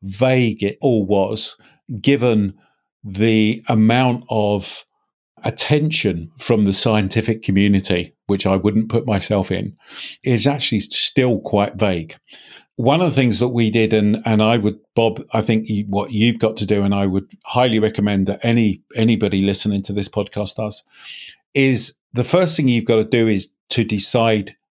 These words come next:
which emotions to evoke, okay? Because there are over a hundred and fifty out there,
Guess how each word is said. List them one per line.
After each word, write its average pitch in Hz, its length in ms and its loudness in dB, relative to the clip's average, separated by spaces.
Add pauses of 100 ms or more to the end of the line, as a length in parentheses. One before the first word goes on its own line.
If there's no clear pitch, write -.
(220)
which 127 420 0
emotions 95 800 -2 (440)
to 95 600 2
evoke, 95 520 -2 (300)
okay? 107 320 -4 (380)
Because 113 520 0 (420)
there 101 240 0
are 101 340 0 (160)
over 101 260 2
a 95 80 2
hundred 98 260 2
and 95 120 0
fifty 101 340 -2
out 95 220 -4
there, 110 300 2